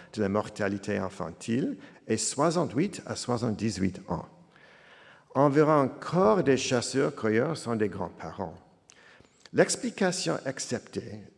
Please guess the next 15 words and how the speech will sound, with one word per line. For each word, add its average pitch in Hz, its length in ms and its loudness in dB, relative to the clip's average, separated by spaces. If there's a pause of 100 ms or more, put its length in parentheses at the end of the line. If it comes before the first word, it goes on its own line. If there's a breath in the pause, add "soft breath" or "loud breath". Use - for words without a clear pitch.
de 104 80 -4
cette 117 340 -6
histoire 90 440 -6
unique 107 420 -4
de 101 60 -4
la 92 180 -6
vie 98 260 -10
humaine 95 420 -10 (400 loud breath)
est 131 120 4
que 139 140 2
les 131 140 8
grands-pères 123 720 2
augmentent 113 680 0
leur 110 420 0
succès - 460 -8